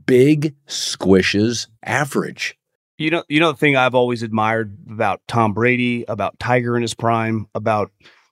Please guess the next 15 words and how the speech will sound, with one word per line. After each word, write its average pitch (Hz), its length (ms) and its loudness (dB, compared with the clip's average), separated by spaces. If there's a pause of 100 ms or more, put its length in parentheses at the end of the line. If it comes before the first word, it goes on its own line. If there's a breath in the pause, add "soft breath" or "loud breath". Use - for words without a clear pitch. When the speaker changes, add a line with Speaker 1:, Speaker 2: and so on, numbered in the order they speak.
(180)
Speaker 2:
great 123 220 0
people 123 280 0
in 107 80 0
business 113 560 0 (580 soft breath)
is 113 420 0
no 123 100 0
matter 123 180 0
how 127 180 2
much 131 300 0
money, 120 460 -2
no 117 100 -4
matter 110 200 0
how 123 140 0
much 127 280 -2
they, 113 340 2